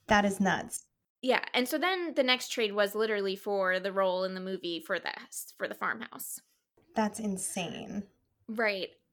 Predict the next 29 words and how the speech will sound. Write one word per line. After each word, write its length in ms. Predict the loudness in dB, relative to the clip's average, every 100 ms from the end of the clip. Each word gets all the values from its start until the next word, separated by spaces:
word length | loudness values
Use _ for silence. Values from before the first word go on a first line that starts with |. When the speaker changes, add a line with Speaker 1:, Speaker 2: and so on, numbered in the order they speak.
| -4
Speaker 2:
Um, 280 | 0 0 -2
it 220 | -2 -4
doesn't 420 | -2 -2 -2 -4 -4
stop 320 | 2 2 0
there. 480 | -4 0 2 2 4 4 8 12
<laughs> 100 | 12 10 4 -10 -14 -10 -2
And 140 | 0
I'm 240 | 2 0 0
sorry 400 | -4 -2 -2 -4
for 160 | -6
bringing 340 | -6 -6 -6 -4
you 80 | -2
on 160 | -2
this 220 | -4 -8 -12 _ _
long, 460 | -8 0 2 0 0
long 260 | 0 -2
journey. 520 | -6 -6 -6 -8 -10 -14 -16 -16 -16 -4
Speaker 1:
I 140 | 2
Speaker 2:
But 60 | 4
Speaker 1:
love 220 | 4 6
it. 120 | 8
I 80 | 8
wanna 240 | 8 6
Speaker 2:
so 60 | 6
Speaker 1:
watch 260 | 4 2 -6
the 100 | -8
documentary. 1000 | -6 -6 -6 -6 -4 -6 -6 -4 -4 -6
<laughs> 60 | -6
Speaker 2:
Yeah. 720 | 0 2 2 2 4 4